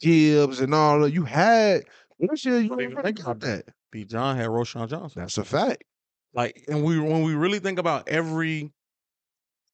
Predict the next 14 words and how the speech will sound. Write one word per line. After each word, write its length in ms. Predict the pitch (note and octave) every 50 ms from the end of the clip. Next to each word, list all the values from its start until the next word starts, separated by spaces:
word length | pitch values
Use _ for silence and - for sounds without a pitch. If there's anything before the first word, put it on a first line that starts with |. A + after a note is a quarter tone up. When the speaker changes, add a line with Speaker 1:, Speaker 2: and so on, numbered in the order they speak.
| _ _ _ _ _ -
Speaker 2:
star-studded 600 | D#3+ C#3+ C#3+ D3 C#3+ C#3 - - D3+ D3 D3 B2+
running 240 | B2 C3+ C#3 D3 D3
back, 300 | D3+ D#3 E3 E3+ - D3+
there 140 | C3 D3 E3
was 180 | D#3 C#3 -
somebody 600 | - - - D#3+ D3+ D3 C3+ B2+ B2 A#2 A2+ A2+
else. 480 | B2 C3 A#2 G#2 G2+ - - - _ _ _ _ _ _ _ _ _ _ _ - - -
We 80 | E3 F#3+
just 220 | D#3 D#3+ F#3 D#3+ -
didn't 200 | E3 E3 C#3+ B2
highlight 440 | A2+ C#3 C#3 C#3+ B2+ C3 B2+ B2 A#2
that 120 | A#2 A#2
somebody 360 | - A2+ A2 G#2+ G#2 G#2+ G#2
else. 160 | - - _